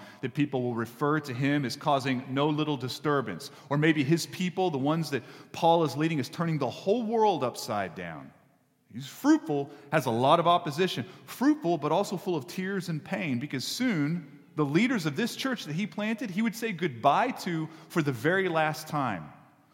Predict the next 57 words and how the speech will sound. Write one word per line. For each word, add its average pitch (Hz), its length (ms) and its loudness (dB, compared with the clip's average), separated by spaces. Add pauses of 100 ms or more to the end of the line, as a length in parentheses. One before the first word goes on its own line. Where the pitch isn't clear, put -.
(100)
Lots 165 360 2
of 196 140 -4
tears 185 400 -6
cried. 165 320 2 (200)
Listen, 214 220 -4 (140)
I - 80 -2
think 269 160 -2
we 285 80 -4
could 226 160 -4
share 196 440 0
just 170 200 -4
a 151 40 -2
little 135 280 -2
bit 165 140 0
of 165 80 -2
that 160 200 0
pain 165 240 -4
as 143 120 -6
a 131 40 -10
church 185 320 -4
with 175 120 -8
the 165 60 -8
church - 260 -4
that 208 100 -4
we 294 140 -4
sent 110 320 -6
across 101 340 -6
town, 92 300 -10
right? 143 260 -2
We 220 80 -4
know 427 100 -2
what 440 100 0
it - 60 -10
feels 160 180 -2
like 143 160 -2
to 120 60 -10
send 151 300 -2
a 131 60 -4
people. 208 500 -8 (540)
But, 220 100 4
I 208 40 4
mean, 185 180 2
we're 240 100 -2
gonna 285 160 0
get 165 160 -4
to 135 80 -4
whoop 151 220 -2
'em 165 100 -2
in 147 60 -2
the 127 80 -2
pie 147 300 -4
off 92 280 -4
in 95 60 -10
a 87 40 -12
few 87 220 -14
weeks, 78 420 -16 (200)
right? 196 280 0